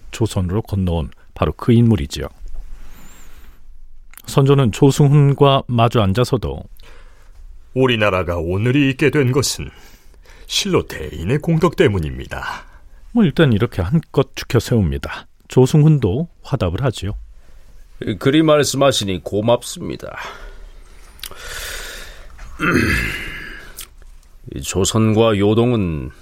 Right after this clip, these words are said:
Speaker 3: 이와 입술의 관계지요. 평양이 없으면 요동도 없을 것입니다.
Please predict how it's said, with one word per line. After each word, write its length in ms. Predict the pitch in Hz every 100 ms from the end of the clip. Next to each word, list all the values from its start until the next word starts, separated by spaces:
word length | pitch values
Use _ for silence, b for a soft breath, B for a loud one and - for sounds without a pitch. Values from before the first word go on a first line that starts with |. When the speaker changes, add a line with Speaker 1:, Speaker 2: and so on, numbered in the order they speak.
| b b -
Speaker 3:
이와 380 | 98 123 165 160
입술의 480 | 120 117 - 139 156
관계지요. 540 | 123 143 123 - - 50 - - - - - B B B B B B B -
평양이 500 | - 113 120 151 202
없으면 800 | 180 - 185 170 110 85 76 78 -
요동도 540 | 185 143 113 87 98
없을 280 | 104 - 120
것입니다. 520 | 120 123 - - -